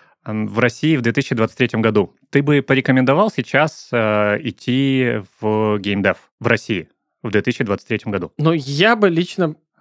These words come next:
Speaker 2: порекомендовал бы, просто идти особо некуда. Э, в этом основная проблема, что идти-то можно в геймдев,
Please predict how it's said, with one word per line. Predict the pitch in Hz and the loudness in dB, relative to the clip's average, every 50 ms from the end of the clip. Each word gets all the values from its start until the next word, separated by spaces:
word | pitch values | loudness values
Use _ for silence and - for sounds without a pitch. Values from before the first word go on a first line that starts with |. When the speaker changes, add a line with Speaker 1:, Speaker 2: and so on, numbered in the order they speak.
| _ - | _ -2
Speaker 2:
порекомендовал | - 156 151 151 143 160 151 156 156 151 151 151 143 170 196 214 | 0 2 2 2 2 2 2 2 4 4 4 4 6 6 4 4
бы, | 190 160 139 | 2 0 -2
просто | - 143 135 - - 143 139 | -2 -2 -4 -4 -2 -4 -4
идти | 131 - - | -2 0 0
особо | 185 160 - 147 123 131 127 | 0 0 0 -4 -2 -2 0
некуда. | 143 156 - - 123 113 127 120 117 120 - _ _ - | -2 -2 -2 -4 -6 -4 -2 -4 -4 -4 -8 _ _ -10
Э, | 120 117 117 113 117 113 110 110 107 113 | -8 -6 -6 -6 -6 -6 -8 -8 -10 -12
в | - - 117 113 117 117 120 123 131 | -14 -14 -14 -14 -12 -10 -4 2 2
этом | 139 - 139 123 117 113 113 | 2 2 2 -2 -2 -2 -4
основная | 113 - - 127 123 120 117 117 | -6 -4 -4 -4 -2 -2 -2 -4
проблема, | 113 - 123 117 123 120 113 113 | -4 -4 -4 -4 -2 -4 -4 -4
что | - - - 135 135 | -6 -2 0 2 2
идти-то | 135 - - 135 - 113 | 2 0 -2 0 0 2
можно | 120 151 196 208 165 135 123 110 | 4 4 4 4 4 0 -6 -8
в | 107 | -6
геймдев, | 113 117 117 117 117 113 117 107 | -2 0 0 0 2 2 0 0